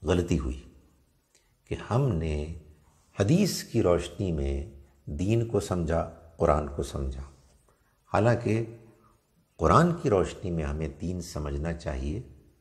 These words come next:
और हदीस को समझना चाहिए। तो ये बात बिल्कुल वाज़े हो जाती है कि तस्वीर में, मुजस्समों में कोई हरज नहीं है,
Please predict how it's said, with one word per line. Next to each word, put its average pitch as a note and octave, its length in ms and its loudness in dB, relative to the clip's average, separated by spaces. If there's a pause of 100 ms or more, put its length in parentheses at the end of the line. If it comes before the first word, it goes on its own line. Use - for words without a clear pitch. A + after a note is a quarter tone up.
(320)
और E2+ 120 6
हदीस C#2+ 300 0
को - 120 -4
समझना D2 400 -2
चाहिए। C#2 440 -8 (720)
तो C3 40 2
ये A#2 120 6
बात F#2+ 320 6
बिल्कुल F2 360 0
वाज़े G2+ 260 4
हो D#2+ 160 0
जाती - 340 -2
है C#2+ 200 -6 (600)
कि G2+ 60 -2 (100)
तस्वीर F2 640 4
में, C#2+ 500 -6 (280)
मुजस्समों F2+ 600 0
में C#2 340 -6 (800)
कोई C#3 340 6
हरज F#2+ 380 2
नहीं D#2+ 240 0
है, C#2 180 -10